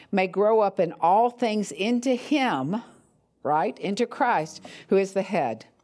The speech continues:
Christ, "from whom the whole body joined and knit together by what every joint supplies, according to the effective working by which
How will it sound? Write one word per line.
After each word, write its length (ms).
Christ, 720
"from 300
whom 440
the 100
whole 340
body 340
joined 500
and 220
knit 180
together 540
by 160
what 460
every 320
joint 440
supplies, 760
according 560
to 160
the 160
effective 800
working 680
by 100
which 340